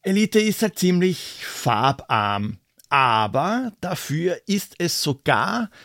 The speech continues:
für den Z X Spectrum rauskommen, was ich schon recht beeindruckt finde. Ist zwar ein bisschen eine Ruckelpartie,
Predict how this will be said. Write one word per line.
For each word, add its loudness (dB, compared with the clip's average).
für 2
den 0
Z -4
X -10
Spectrum 0
rauskommen, -2
was -2
ich -8
schon 0
recht 0
beeindruckt 0
finde. -2
Ist -4
zwar 0
ein -4
bisschen 0
eine 0
Ruckelpartie, 0